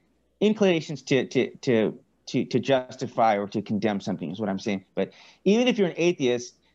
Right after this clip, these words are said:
like, like Christian's arguments, my argument is not that you are an immoral person.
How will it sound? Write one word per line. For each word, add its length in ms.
like, 240
like 200
Christian's 420
arguments, 580
my 300
argument 560
is 220
not 500
that 300
you 400
are 160
an 180
immoral 360
person. 440